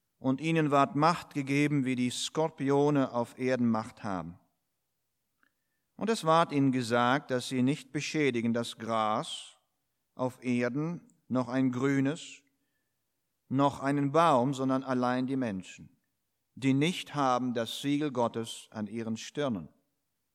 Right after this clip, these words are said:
Und es ward ihnen gegeben, dass sie sie nicht töteten, sondern sie quälten fünf Monate lang.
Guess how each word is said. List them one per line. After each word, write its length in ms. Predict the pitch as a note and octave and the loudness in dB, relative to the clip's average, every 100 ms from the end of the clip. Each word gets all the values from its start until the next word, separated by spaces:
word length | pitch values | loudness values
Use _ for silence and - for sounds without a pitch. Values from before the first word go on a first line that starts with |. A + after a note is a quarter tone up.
| _ _ _ _ _ _ _ _ _ _ _ - | _ _ _ _ _ _ _ _ _ _ _ -4
Und 120 | E3 | -2
es 140 | F3+ | 2
ward 260 | F#3+ A3 A3 | 6 6 6
ihnen 160 | F#3+ | 0
gegeben, 480 | E3 D3 D#3+ F#3+ F#3+ | 0 2 4 4 2
dass 260 | D#3 D3 - | 0 -2 -2
sie 360 | D#3 D3+ D3+ - _ _ _ _ _ _ _ _ _ _ _ _ _ _ _ - | 0 0 0 -6 _ _ _ _ _ _ _ _ _ _ _ _ _ _ _ -6
sie 160 | C3+ | 0
nicht 260 | D3+ D3 - | 0 0 2
töteten, 520 | A3 A3 D3+ - C#3 | 6 6 4 0 -2
sondern 320 | C3 D3 C#3+ | 0 0 0
sie 200 | C3+ C#3+ B2+ - | 0 -2 -4 -10
quälten 580 | - D3 E3+ E3+ D#3+ B2+ | -10 0 2 2 0 -4
fünf 340 | - D#3 D3+ | -2 -4 -2
Monate 420 | D3+ D3+ C3 A2+ | 2 2 2 0
lang. 380 | G#2+ G2+ A2+ C#3 | -4 -2 -4 -8